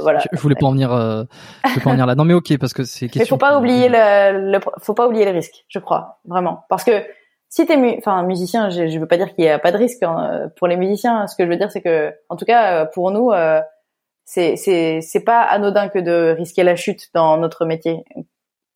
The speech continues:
Speaker 1: Quand
Speaker 2: Ça
Speaker 1: tu fais de la
Speaker 2: arrive
Speaker 1: voltige
Speaker 2: souvent
Speaker 1: en main
Speaker 2: et
Speaker 1: à
Speaker 2: c'est
Speaker 1: main,
Speaker 2: le, ouais. Ouais.
Speaker 1: ouais.
Speaker 2: C'est vrai que t-, t'as moins de chances de te blesser, euh, en faisant tomber la guitare sur tes pieds ou des choses comme ça, quoi.
Speaker 1: <laughs> Peut-être,
Speaker 2: Euh,
Speaker 1: oui, voilà.
Speaker 2: ouais. Et alors, si c'est un cirque, euh, qui t'en-, alors comment ça se passe ?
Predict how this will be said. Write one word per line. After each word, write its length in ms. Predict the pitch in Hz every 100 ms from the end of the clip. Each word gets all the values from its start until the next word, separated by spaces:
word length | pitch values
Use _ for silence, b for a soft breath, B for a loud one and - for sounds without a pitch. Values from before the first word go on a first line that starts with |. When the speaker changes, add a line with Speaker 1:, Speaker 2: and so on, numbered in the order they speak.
| -
Speaker 1:
Quand 140 | 185
Speaker 2:
Ça 80 | 156
Speaker 1:
tu 40 | 139
fais 40 |
de 40 | 165
la 40 |
Speaker 2:
arrive 100 | 165 175
Speaker 1:
voltige 120 | 214
Speaker 2:
souvent 160 | 202 190
Speaker 1:
en 60 |
main 80 | 165
Speaker 2:
et 40 | 175
Speaker 1:
à 80 | 175
Speaker 2:
c'est 40 |
Speaker 1:
main, 300 | 190 202 180
Speaker 2:
le, 60 | 120
ouais. 100 | 127 _ _ _ _ -
Ouais. 80 | 123
Speaker 1:
ouais. 100 | 165
Speaker 2:
C'est 160 | - 123
vrai 140 | 139
que 100 | 139
t-, 200 | - - - B B B B -
t'as 80 |
moins 180 | 131 160
de 80 | 156
chances 240 | 139 170
de 80 | 147
te 140 | 143 135
blesser, 520 | 131 131 - 147 156
euh, 300 | 143 117 110
en 80 | 110
faisant 180 | 117 123
tomber 220 | 135 131
la 100 | 123
guitare 240 | 117 131 -
sur 160 | 113
tes 100 | -
pieds 280 | 110 - 127
ou 100 | 127
des 100 | 117
choses 180 | - 120
comme 180 | 113 113
ça, 120 | 110
quoi. 220 | - -
Speaker 1:
<laughs> 60 | 120
Peut-être, 380 | 208 - 180 185
Speaker 2:
Euh, 60 |
Speaker 1:
oui, 260 | 180 185 175
voilà. 240 | - 175 -
Speaker 2:
ouais. 60 | - 269 254 B B B B B B B _ _
Et 80 | 147
alors, 140 | 160 190
si 140 | 240
c'est 100 | 339
un 120 | 220
cirque, 400 | 180 233 220 -
euh, 680 | 143 - 139 135 135 131 131
qui 300 | - - 139
t'en-, 160 | - -
alors 180 | 151
comment 160 | - 240
ça 140 | 233
se 80 | 190
passe ? 280 | - 202 -